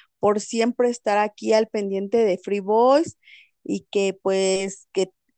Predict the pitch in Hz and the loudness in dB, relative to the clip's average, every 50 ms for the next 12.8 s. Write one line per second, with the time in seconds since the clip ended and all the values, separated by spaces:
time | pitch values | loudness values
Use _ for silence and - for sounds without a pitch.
0 | _ _ _ - 214 220 220 220 220 220 214 - 226 208 202 208 226 240 247 - | _ _ _ -2 0 2 4 4 4 4 2 2 -2 -2 0 -2 -4 -4 -4 -4
1 | - - 254 254 247 226 214 208 196 196 196 202 196 196 190 196 202 208 - - | 0 0 2 2 2 2 2 2 0 0 0 -2 0 2 2 2 0 -2 -4 -2
2 | - 208 202 196 190 190 185 190 190 190 202 196 - - 214 185 180 220 240 285 | 0 0 0 2 0 0 0 2 2 2 0 -2 -2 -2 -2 -2 0 -2 0 0
3 | 330 330 - _ - 202 202 196 196 202 196 _ - 214 208 208 208 202 196 202 | 0 -2 -4 _ -4 -2 -2 0 -2 -4 -6 _ 0 0 2 4 2 2 2 0
4 | 226 247 269 269 - _ - 269 269 269 277 285 - - - - - - _ _ | 0 0 -2 -2 -4 _ 2 4 6 6 4 2 0 -8 -20 -20 -20 -20 _ _
5 | _ _ - 208 196 185 185 180 180 175 175 180 180 - _ - 208 220 220 220 | _ _ -2 0 2 2 4 2 2 2 0 -2 -4 -6 _ 0 0 2 4 2
6 | 220 214 190 196 202 208 226 285 392 403 _ _ _ - 220 214 208 196 202 202 | 2 2 0 0 0 2 2 2 -2 -4 _ _ _ -2 0 2 2 2 0 0
7 | - 220 208 208 - 220 208 - 208 196 - - - 196 185 196 208 226 254 285 | -2 -4 -6 -2 -2 -4 -4 -4 -6 -10 -6 -2 -2 0 0 2 2 2 4 4
8 | 302 294 - 254 - 220 - - 214 214 208 202 196 202 196 - 214 202 - 190 | 2 0 -2 -2 -4 -4 -2 0 0 0 0 0 -2 -6 -6 -6 -8 0 0 0
9 | 165 165 170 - - _ - 180 185 196 - 214 202 - - 180 180 180 185 196 | 0 0 -4 -12 -14 _ 2 2 2 2 0 -2 -4 -2 -2 -4 -2 0 0 0
10 | 202 208 208 202 - 185 175 175 185 190 190 - 208 196 196 196 196 196 190 190 | 2 0 -2 -2 -2 -2 -2 0 -2 -4 -2 0 2 4 4 4 4 2 4 4
11 | 196 196 196 - 165 160 165 165 175 185 196 220 240 262 285 311 359 359 359 - | 2 2 2 -2 -4 -2 -2 -4 -2 0 2 4 4 6 6 6 4 4 0 -8
12 | _ - - - - - _ _ _ - - 240 254 277 277 | _ -20 -20 -20 -20 -20 _ _ _ -4 0 2 2 2 2